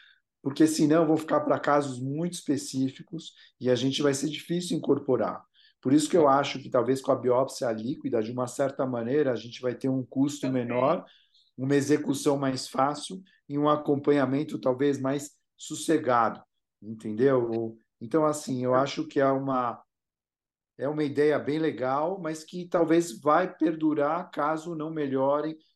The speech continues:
Speaker 1: a, a qualidade, a rapidez dos exames e, e talvez contrastes mais simplórios em termos de facilidade
Speaker 2: Sim,
Speaker 1: pros
Speaker 2: sim.
Speaker 1: pacientes. Não sei, é uma opinião minha, né? Não sou
Speaker 2: Eu
Speaker 1: especialista nisso
Speaker 2: concordo,
Speaker 1: também.
Speaker 2: Silvio. Isso é que é. Eu acho que pelo menos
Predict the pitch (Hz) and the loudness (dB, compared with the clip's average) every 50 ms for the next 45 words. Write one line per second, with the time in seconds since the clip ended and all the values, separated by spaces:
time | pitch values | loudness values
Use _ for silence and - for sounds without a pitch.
0 | _ _ _ _ - 113 120 123 120 117 - 117 110 113 113 113 113 110 - 135 | _ _ _ _ -6 -2 0 0 0 0 -2 -4 -2 0 0 0 -2 -2 -2 -2
1 | 139 135 135 127 127 117 113 104 117 147 - - 165 147 110 101 135 147 156 156 | 0 0 -2 -4 -2 -4 -4 -2 -2 -4 -4 -4 -8 -10 -6 -2 0 2 2 2
2 | - 131 131 123 123 123 113 107 113 127 143 160 165 156 139 120 113 110 107 110 | 0 -2 -6 -8 -8 -12 -10 -6 -2 0 2 2 2 0 -2 -4 -6 -6 -8 -10
3 | 117 120 120 120 120 _ - - - - _ _ - - - - 139 123 113 123 | -10 -8 -8 -8 -10 _ -20 -20 -20 -20 _ _ -10 -8 -2 2 2 4 6 6
4 | 135 135 135 - - - _ _ _ - - 131 131 131 127 - 156 - 127 143 | 4 4 2 -2 -8 -16 _ _ _ -2 0 2 2 2 0 0 2 2 4 2
5 | 139 - - 127 120 127 127 131 135 135 135 - - - _ _ _ - - - | 2 0 -4 -6 -2 0 2 2 2 2 0 -4 -12 -16 _ _ _ -18 -16 -10
6 | - 147 143 139 143 - 135 139 143 147 143 135 120 113 113 127 123 - - 131 | -6 -4 -4 -4 0 2 4 6 6 6 4 2 0 -4 -4 -6 -6 0 0 0
7 | 131 131 131 123 113 113 127 131 - 127 117 - - 131 117 117 110 123 123 123 | 0 0 -2 -6 -6 -6 -10 -4 -4 -4 -4 -4 -8 -8 -8 -4 -2 0 0 0
8 | - 156 160 165 160 131 - - - 123 120 120 - - 131 113 107 107 107 - | 0 -2 -4 -6 -8 -10 -10 -6 -6 -4 -4 -4 -6 -6 -6 -4 -4 -4 -6 -10
9 | - - 196 - 220 330 156 143 143 143 143 - 262 156 156 165 156 135 127 135 | -10 -8 -6 -4 2 2 4 4 4 2 0 0 0 2 2 2 2 0 0 -2
10 | 131 117 107 107 107 120 123 117 104 107 107 - 135 135 - - - 139 226 233 | -2 -2 -4 -4 -4 -4 -4 -4 -6 -10 -10 -4 -4 -4 -4 -4 -6 -4 -4 -4
11 | 214 226 214 196 190 - - 165 160 170 180 180 180 160 - 110 95 - - - | -4 -2 -2 -4 -4 -4 -2 -2 -2 -2 -2 -4 -6 -10 -10 -8 -10 -10 -12 -12
12 | _ _ _ _ _ _ - 202 208 190 196 - - 143 160 160 143 113 - - | _ _ _ _ _ _ -8 -6 -6 -6 -6 -8 -6 -4 -4 -2 -4 -6 -8 -10
13 | _ _ _ _ _ - 131 143 160 180 180 180 - 190 165 - 196 185 165 139 | _ _ _ _ _ -4 -2 -2 -2 -2 -4 -6 -6 -8 -4 -2 -2 0 0 0
14 | 127 127 139 156 175 170 156 131 117 117 - - | -2 -2 -2 -2 -2 -4 -4 -6 -6 -6 -8 -14